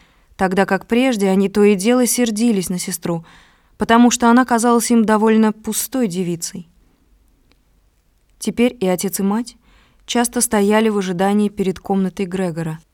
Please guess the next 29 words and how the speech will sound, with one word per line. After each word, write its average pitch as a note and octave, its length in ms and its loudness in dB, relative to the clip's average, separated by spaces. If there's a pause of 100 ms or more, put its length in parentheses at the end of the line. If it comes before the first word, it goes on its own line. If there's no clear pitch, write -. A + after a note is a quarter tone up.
(340)
покуда G#3+ 340 0
сестра G#3 380 0
там F#3 180 0
убирала. F#3 560 -2 (920)
И G#3 100 0
едва G#3+ 360 4
только A3+ 340 4
она A3+ 140 6
выходила A#3+ 540 0
оттуда, F#3+ 480 -4 (720)
заставляли G#3+ 640 2
ее A#3 240 4
подробно G#3+ 460 4
рассказывать, E3 760 -2 (200)
в - 120 -20
каком C4 340 2
виде G#3 220 2
была F#3 260 0
комната, E3+ 680 -4 (420)
что - 280 2
ел G3 380 4
Грегор, F#3 420 -4 (520)
как A#3+ 220 0
он B3+ 160 6
на A#3+ 100 6
этот A3+ 200 0
раз A3+ 200 2
вел F#3+ 280 2
себя G#3+ 380 -4